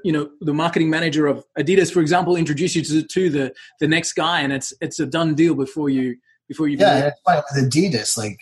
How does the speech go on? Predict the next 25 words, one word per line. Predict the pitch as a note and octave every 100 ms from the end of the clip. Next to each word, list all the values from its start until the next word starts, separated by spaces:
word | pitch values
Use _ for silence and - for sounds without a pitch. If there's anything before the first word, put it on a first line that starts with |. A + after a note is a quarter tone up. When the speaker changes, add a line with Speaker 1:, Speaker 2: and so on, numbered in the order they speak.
| A#2
Speaker 2:
they, | A#2+ C3 C3 B2 B2 _ _ _ _ -
it | C#3+
was | D3 B2+ -
somebody | D3 C#3 C3
that | A#2+
I | A2+
had | G#2 - - - _ - -
a, | - _ _ _ - -
a | A#2+
fellow | - - C#3 C3+ C3+ B2 A2+ F#2 _ _ -
work | G#2+ B2 F3+ -
colleague | A#2 F#2+ D#2+ D#2 - -
through | A#2 B2 A2+
networking, | B2 - A2+ F2+ F#2 E2+ -
and | G#2 G#2 G2+ G2+ - _ _ _
Speaker 1:
Cool. | C3
Speaker 2:
he | C3+ E3 D#3+ D#3 C3+ _ _ _ _
knew | B2+ D3 D3+ D3
somebody | - D#3 C3+ B2+ B2 A#2+ A#2+ G#2 A#2
at | A2+
an | A#2
agency | A2+ A#2+ B2+ B2 C3
downtown | B2 A#2 A#2+ A#2+ A#2 G#2 G2+ G2+ - _ _ _
who | - A#2+ A2+ A2 G#2+ A2 _ _ _ _ F#2+ G2+
were | A2 G2+ G2 G2+